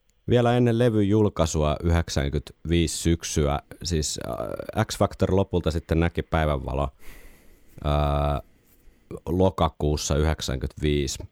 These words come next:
mutta ennen sitä niin Blaze Bayley ja vanha, tuota, uskollinen aseenkantaja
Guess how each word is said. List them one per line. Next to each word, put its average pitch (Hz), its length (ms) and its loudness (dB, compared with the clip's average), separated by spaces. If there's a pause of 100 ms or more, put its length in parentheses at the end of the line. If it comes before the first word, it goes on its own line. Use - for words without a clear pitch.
(100)
mutta 76 340 -2
ennen 85 240 2
sitä 95 360 0
niin 78 180 0 (320)
Blaze 131 320 2
Bayley 110 300 4
ja 92 200 4 (220)
vanha, 98 460 2 (520)
tuota, 92 320 4
uskollinen 87 560 4
aseenkantaja 82 880 2